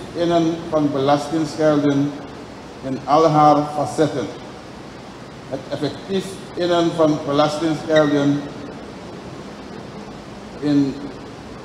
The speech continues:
al haar facetten, dat is twee keer geschreven. Eh, het effectief afhandelen van belastingzaken van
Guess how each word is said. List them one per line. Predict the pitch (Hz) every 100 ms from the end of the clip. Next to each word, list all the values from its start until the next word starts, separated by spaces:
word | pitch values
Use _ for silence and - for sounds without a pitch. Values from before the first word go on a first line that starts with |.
| - - - - - - - - - - - - -
al | 143
haar | 165 160
facetten, | 151 147 151
dat | 147
is | -
twee | 151 151
keer | 151 143
geschreven. | 131 - 143 151 160 185 - - - - - -
Eh, | 135 135 135 131 123 - - -
het | 143
effectief | 156 151 143 - 190 175 - - - - - - - - -
afhandelen | 160 170 165 165 165 160 156
van | 151 147 139
belastingzaken | 135 139 - - 151 147 147 - 143 143 139 135 139 139
van | 135 127